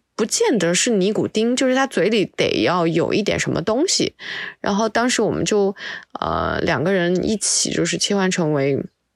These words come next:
电子烟，抽电子烟的这个状态。然后，嗯，就到现在吧，就是偶尔也会，其实也会抽纸烟啦，因为，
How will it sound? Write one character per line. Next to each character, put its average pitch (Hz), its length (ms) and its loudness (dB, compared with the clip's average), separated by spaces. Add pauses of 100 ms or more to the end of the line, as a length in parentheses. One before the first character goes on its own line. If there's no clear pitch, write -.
(680)
电 233 200 2
子 - 160 -4
烟， 50 280 -4
抽 - 160 -4
电 185 200 -2
子 - 120 -8
烟 62 140 -4
的 - 100 -10
这 - 80 -8
个 - 120 -6
状 - 200 -6
态。 - 180 -6 (960)
然 165 200 0
后， 175 600 2
嗯， 135 400 0 (520)
就 170 180 0
到 170 220 0
现 175 240 2
在 175 220 0
吧， 80 200 -4
就 - 140 -4
是 165 120 0
偶 - 180 2
尔 247 120 2
也 196 120 2
会， 220 180 0
其 190 160 0
实 214 80 2
也 185 120 2
会 202 180 0
抽 185 200 0
纸 - 180 -2
烟 - 220 -2
啦， - 160 -4
因 156 160 -2
为， 156 240 0